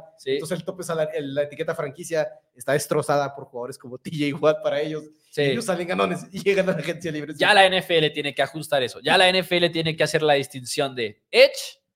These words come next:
Speaker 1: y tackle defensivo, básicamente. Y
Speaker 2: Ah.
Speaker 1: linebacker es el linebacker central, el linebacker que está no en el, no en la línea defensiva, ¿no? No en las trincheras. Pero bueno, Frankie Luvu a mí me encanta, Jordan Brooks, que creo que ya lo mencionaste, pero hay un
Speaker 2: No.
Speaker 1: grupo, eh, Jordan Brooks de Seattle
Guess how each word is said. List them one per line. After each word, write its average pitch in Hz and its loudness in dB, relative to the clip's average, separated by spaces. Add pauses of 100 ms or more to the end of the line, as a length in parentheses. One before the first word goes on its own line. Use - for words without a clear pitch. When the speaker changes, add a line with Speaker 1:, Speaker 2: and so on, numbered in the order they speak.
(400)
Speaker 1:
y 143 -16
tackle 170 0
defensivo, 135 0
básicamente. 123 0
Y 123 -2
Speaker 2:
Ah. 165 4
Speaker 1:
linebacker 190 2
es 175 -4
el 170 0
linebacker 160 2
central, 139 -2
el 131 2
linebacker 131 -4
que - -14
está 123 2 (480)
no 170 6
en 175 8
el, 175 0
no 170 0
en 180 -2
la 175 6
línea 156 0
defensiva, 117 -2
¿no? 139 -6
No 147 -4
en 151 -4
las 151 0
trincheras. 113 -2 (180)
Pero 170 4
bueno, 175 4
Frankie 185 0
Luvu 214 2
a 202 6
mí 202 -8
me 196 -6
encanta, 180 0
Jordan 175 0
Brooks, 185 0
que 160 -8
creo 151 -4
que 151 -2
ya 151 2
lo 147 -4
mencionaste, 156 -4
pero 185 2
hay 254 2
un 214 -6
Speaker 2:
No. 165 -10
Speaker 1:
grupo, 180 0
eh, 147 -2
Jordan 190 -4
Brooks 165 -4
de 160 -4
Seattle 151 0